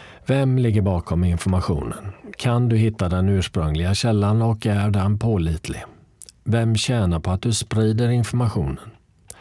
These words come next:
Varför finns informationen? Är avsikten att förändra ditt tänkande och agerande? Hur gammal är informationen?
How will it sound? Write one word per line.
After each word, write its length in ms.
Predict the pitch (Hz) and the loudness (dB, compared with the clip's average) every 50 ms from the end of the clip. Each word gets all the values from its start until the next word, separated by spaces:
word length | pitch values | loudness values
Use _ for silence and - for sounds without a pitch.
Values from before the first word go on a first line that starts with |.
| - - - - - - - - - - | -20 -20 -20 -18 -18 -18 -20 -18 -8 -4
Varför 560 | - 95 95 104 113 123 - - 135 131 127 | 0 0 2 2 0 0 0 0 0 0 0
finns 420 | - - 117 101 95 90 - - | 0 0 2 2 2 2 0 0
informationen? 840 | 101 87 82 - - 90 85 - 87 76 71 71 64 - - 98 - - _ - | 0 0 0 -2 -2 -2 -2 -2 -4 -4 -4 -4 -6 -8 -8 -10 -12 -12 _ -4
Är 140 | - 110 113 | -2 0 2
avsikten 580 | 110 104 95 80 80 - 90 82 80 - 90 90 | 2 2 0 0 -2 -2 -2 -4 -2 -2 -2 0
att 160 | 92 87 - | -2 -2 -2
förändra 520 | - 107 92 87 82 76 76 76 87 90 | -2 -2 0 0 0 0 -2 -2 -2 0
ditt 240 | 92 98 98 101 - | 0 0 -2 -2 -2
tänkande 640 | - 113 101 87 80 - - 78 78 82 85 87 90 | -2 -2 0 0 -2 -2 -4 -4 -2 -2 0 0 0
och 440 | 92 92 98 101 98 - - - 107 | 0 0 0 0 -2 -4 -6 -4 -2
agerande? 680 | 110 113 110 117 110 92 76 69 69 71 - - - - - - - _ _ _ _ _ _ _ _ _ - 110 | -2 0 0 0 0 0 -2 -4 -6 -10 -12 -12 -14 -16 -16 -18 -20 _ _ _ _ _ _ _ _ _ -2 0
Hur 100 | 113 117 | 0 2
gammal 580 | 107 117 131 127 117 92 82 82 85 101 110 | 2 2 2 2 2 2 0 0 0 0 0
är 40 | 120 | 0
informationen? 800 | 127 131 113 - 135 135 127 101 120 98 78 69 71 73 - | 0 -2 -2 -2 0 0 0 0 0 0 -2 -2 -4 -4 -6